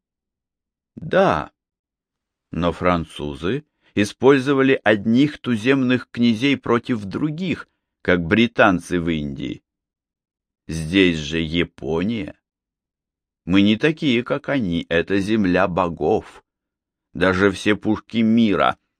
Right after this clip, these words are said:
не помогут им завоевать нас. Лицо Ори исказило гримаса. Даже если они льстивыми посулами привлекут некоторых дайме на свою сторону,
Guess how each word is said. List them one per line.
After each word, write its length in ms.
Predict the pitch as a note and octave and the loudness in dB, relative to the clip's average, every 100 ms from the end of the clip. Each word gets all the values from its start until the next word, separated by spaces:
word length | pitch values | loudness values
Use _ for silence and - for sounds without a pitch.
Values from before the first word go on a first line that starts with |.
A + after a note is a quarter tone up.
| _ | _
не 140 | F#2 G2+ | -2 2
помогут 560 | G#2+ G#2+ G#2 F#2+ F#2+ | 2 4 2 2 0
им 140 | G#2 F2+ | 0 2
завоевать 640 | G2+ G2 F#2+ F#2+ F#2 F2+ | 0 2 2 4 2 0
нас. 400 | F2+ D2+ - - _ _ _ _ _ _ _ - | -2 -2 -4 -18 _ _ _ _ _ _ _ -14
Лицо 480 | C#2 C#2+ - D#2+ - | -12 -10 -4 -4 0
Ори 360 | E2+ F#2 G2 F#2 | 2 4 2 0
исказило 580 | - E2+ D#2 E2+ E2 | -2 -4 -2 -2 -2
гримаса. 640 | D#2 E2 D#2 C#2 - - - _ _ _ _ _ _ _ _ _ - | -2 -4 -6 -6 -8 -12 -16 _ _ _ _ _ _ _ _ _ -8
Даже 420 | D#2+ G2+ G2+ G#2+ | 2 2 4 2
если 400 | G2+ A2+ A2 G2+ | 2 0 0 0
они 360 | A2 A2 A#2 A2 | 2 4 4 2
льстивыми 800 | G2 - - A2+ A#2+ A2 G#2+ | 0 -6 -8 -2 2 2 2
посулами 680 | G#2 G2+ G2 - B2 G2+ G2+ | 0 0 -2 -2 0 2 2
привлекут 640 | F#2+ F#2+ G2 G2+ A2+ G#2+ | 0 -2 0 0 0 -2
некоторых 640 | G#2+ A2 G#2 G2 F#2+ G2 F#2+ | 0 0 0 -2 0 -2 0
дайме 500 | F#2+ F#2 G2 A#2 B2 | 0 2 2 0 2
на 120 | F#2+ | 0
свою 320 | F#2 F2+ F#2 | -2 -2 -2
сторону, 640 | E2+ - F#2 E2+ E2+ E2+ | -2 0 2 4 2 -2